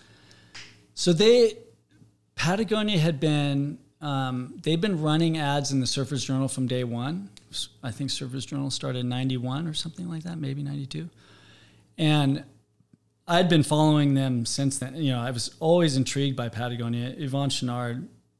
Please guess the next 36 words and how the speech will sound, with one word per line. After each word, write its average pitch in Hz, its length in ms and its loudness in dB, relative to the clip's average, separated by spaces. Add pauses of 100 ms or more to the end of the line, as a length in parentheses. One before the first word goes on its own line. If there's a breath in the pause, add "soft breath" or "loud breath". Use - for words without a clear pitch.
(100)
for 135 180 -4
one, 127 380 0
was 123 180 -6
just - 240 -6
one 127 100 -4
of 120 80 -2
my 113 120 -4
biggest 127 340 -4
heroes. 117 480 -6 (100)
And, 123 380 -6 (1600 soft breath)
like, 156 240 2
I, 160 240 2 (100)
and 151 120 2
Chris 196 440 0
would 156 180 -4
go 143 160 2
too. 175 240 2
We'd 139 160 0
go 139 140 0
down 139 260 0
to 135 60 2
that 127 160 -4
store 135 680 -2
in 127 260 -4
Haleiwa 131 420 -2
and 120 140 -2
just, - 340 -4 (160)
I 147 40 -4
mean, 139 180 4
we're 147 120 2
not 170 160 0
really 143 180 0
buying 120 360 -2
much 190 220 -4
'cause 120 200 -6
we're 120 340 -6